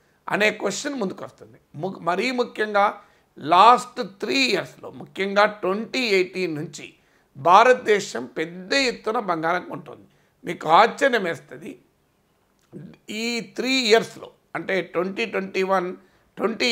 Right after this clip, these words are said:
ఎయిటీన్ నుంచి ట్వంటీ ట్వంటీ వన్, ముఖ్యంగా డిసెంబర్ ట్వంటీ సెవెంటీన్ నుంచి మార్చ్ ట్వంటీ ట్వంటీ వన్ మధ్య కాలంలో, అంటే గత మూడేళ్లలో భారతదేశం నూట ముప్పై ఏడు టన్నుల బంగారాన్ని కొన్నది.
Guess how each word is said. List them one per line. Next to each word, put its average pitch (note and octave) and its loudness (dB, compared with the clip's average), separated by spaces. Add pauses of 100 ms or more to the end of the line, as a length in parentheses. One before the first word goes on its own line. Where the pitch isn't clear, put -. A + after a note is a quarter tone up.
ఎయిటీన్ G#3+ 0
నుంచి A3 -6
ట్వంటీ F#3+ -6
ట్వంటీ E3 -8
వన్, C#3 -12
ముఖ్యంగా G#3 -4 (140)
డిసెంబర్ G#3+ 0
ట్వంటీ F3 -4 (300)
సెవెంటీన్ E3+ -6
నుంచి F#2+ -14 (540)
మార్చ్ A3+ 6 (100)
ట్వంటీ G3+ -2
ట్వంటీ F#3 -4
వన్ E3+ -4
మధ్య D#3 -2
కాలంలో, B2 -14 (140)
అంటే F3+ -4
గత E3+ -2 (160)
మూడేళ్లలో E3+ 2 (600)
భారతదేశం G3+ 4 (220)
నూట G3 -2 (160)
ముప్పై F#3+ -4
ఏడు F3 -2
టన్నుల D3 -6
బంగారాన్ని F#3+ 4
కొన్నది. C#3 -12